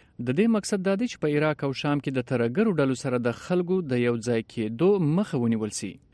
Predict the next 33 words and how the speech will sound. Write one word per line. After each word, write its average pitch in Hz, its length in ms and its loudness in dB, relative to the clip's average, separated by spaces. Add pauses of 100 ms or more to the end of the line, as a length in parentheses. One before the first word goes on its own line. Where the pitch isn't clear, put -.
(200)
کیزنیو 185 380 2
ویلي 208 260 4 (120)
دغه 208 200 2
مشکوک 151 400 -2
توندروان 135 480 2 (200)
ځوانان 127 520 4 (140)
دي 120 120 2 (200)
او - 20 4 (220)
شل 233 120 -2 (120)
فیصده 160 340 -2
یې 165 80 0 (100)
تازه 139 560 -2
اسلام 127 460 0
قبول 117 260 0
کړی. 110 220 0 (720)
هغه 175 180 2
وویل 196 320 2
د 170 160 2
پاسپورټونو 165 680 0
له 156 120 4
نیولو 147 300 0
څخه 143 260 -4
به 131 140 2
د 123 60 0 (100)
دې 151 260 0
امکاني 127 500 2
جهادیانو 180 560 2
حفاظت 120 600 -2
وسي، 233 200 -2 (540)
بلکې 202 400 2
فرانس 170 280 -2 (120)
به 139 180 2
هم 208 180 0